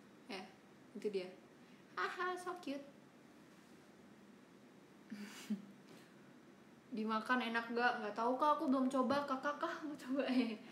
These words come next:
canda, Kak. Canda. <laughs> Jangan dimakan. <laughs> Eh, terus ada ini.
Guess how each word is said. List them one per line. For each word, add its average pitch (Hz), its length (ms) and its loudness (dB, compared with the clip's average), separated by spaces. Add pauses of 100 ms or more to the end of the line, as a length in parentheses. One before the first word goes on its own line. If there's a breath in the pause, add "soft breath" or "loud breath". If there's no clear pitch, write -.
(100)
canda, 226 400 -2
Kak. 247 200 -4 (360)
Canda. 269 360 -6 (600)
<laughs> 240 80 -4 (1000)
Jangan 226 200 2
dimakan. 233 360 -2 (3000 loud breath)
<laughs> 233 560 2 (2750)
Eh, 208 560 2
terus 240 560 -4
ada 208 240 -6
ini. 208 400 -4